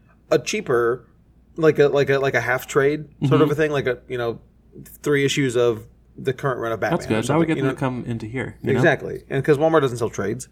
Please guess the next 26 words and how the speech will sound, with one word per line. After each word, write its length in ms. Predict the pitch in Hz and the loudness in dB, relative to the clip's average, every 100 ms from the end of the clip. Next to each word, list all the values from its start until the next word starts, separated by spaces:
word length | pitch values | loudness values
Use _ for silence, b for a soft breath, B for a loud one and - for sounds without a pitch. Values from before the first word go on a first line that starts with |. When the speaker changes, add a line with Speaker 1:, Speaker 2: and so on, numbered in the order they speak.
| _ _ _ - | _ _ _ -2
Speaker 1:
So, 100 | 139 | 2
Speaker 2:
Right. 140 | 110 | 4
Speaker 1:
or 140 | 147 | 4
they 80 | 135 | 4
used 240 | 131 202 - | 2 -2 -2
to. 160 | 110 | 0
I 40 | 120 | 0
don't 80 | |
think 100 | 151 | -2
they 80 | 120 | -4
do 100 | 113 | -4
anymore. 340 | 101 95 87 - _ _ - | -6 -8 -12 -12 _ _ -2
Maybe 80 | |
Speaker 2:
These 60 | 151 | 4
Speaker 1:
other 120 | 160 | 6
Speaker 2:
hundred-page 340 | 254 302 277 160 | 6 6 4 0
giants 300 | 120 160 - | -6 -6 -8
are 60 | 117 | -2
pretty 280 | - 139 | 0 0
much 320 | 170 143 - - _ - _ _ | -2 -4 -10 -20 _ -20 _ _
what 220 | - 127 127 | -10 -6 -4
you're 120 | 120 | -4
saying, 300 | 120 120 117 | -4 -4 -4
though. 240 | 101 110 - _ | -8 -10 -14 _
Thin 180 | 113 107 | -6 -6
trades. 440 | 113 104 - - | -8 -10 -12 -18